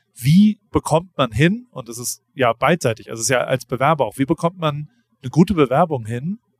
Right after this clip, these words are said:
äh, äh, um es zu schaffen, zu dir? Also wie kriegt man's überhaupt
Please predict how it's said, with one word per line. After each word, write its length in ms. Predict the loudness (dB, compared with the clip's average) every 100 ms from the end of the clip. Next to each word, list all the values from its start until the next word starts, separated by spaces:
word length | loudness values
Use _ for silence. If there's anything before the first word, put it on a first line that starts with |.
| _ _ _ _ _ _ _
äh, 260 | -2 0 0
äh, 260 | 0 -4 -2
um 420 | 2 2 0 -6 _ _ _ _ 0
es 220 | 0 0
zu 100 | 0
schaffen, 340 | 0 0 -4
zu 120 | -14 -2
dir? 240 | 2 2
Also 160 | 0 -2
wie 140 | -2
kriegt 260 | 0 0 2
man's 200 | 0 0
überhaupt 480 | -2 2 2 0